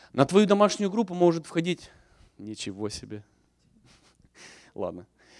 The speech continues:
окей. Все заинтересованы. Света, подними, покажи им. Ручка, видели ручка? И убить можно этой ручкой.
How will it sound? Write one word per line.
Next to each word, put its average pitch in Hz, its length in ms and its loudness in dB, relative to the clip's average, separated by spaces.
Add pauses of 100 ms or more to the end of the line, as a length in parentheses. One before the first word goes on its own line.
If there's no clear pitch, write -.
(100)
окей. 131 400 -8 (2500)
Все 127 140 -8
заинтересованы. 117 440 -10
Света, 117 220 -4
подними, 175 460 -2
покажи 147 400 -10
им. 104 120 -12
Ручка, 139 360 -8
видели 139 320 -8
ручка? 110 300 -14
И - 20 -6
убить 147 320 -10
можно 98 240 -16
этой 92 180 -16
ручкой. - 360 -20